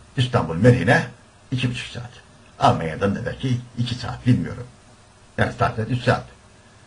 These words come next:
İnsan yerinde oturur. Hiçbir ihtiyacı yoktur.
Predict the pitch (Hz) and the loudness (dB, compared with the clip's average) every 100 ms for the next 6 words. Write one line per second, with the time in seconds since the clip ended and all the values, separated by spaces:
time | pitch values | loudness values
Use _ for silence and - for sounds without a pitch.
0 | - - - - - 120 - 87 95 - | -20 -20 -20 -20 -2 0 0 -2 -2 0
1 | - - - - - - - - - - | -2 -2 -2 -8 -12 -18 -20 -20 -20 -20
2 | - - - 135 123 87 - 87 120 123 | -20 -20 -4 -2 0 -4 -4 -4 0 -2
3 | - - - | -2 -10 -14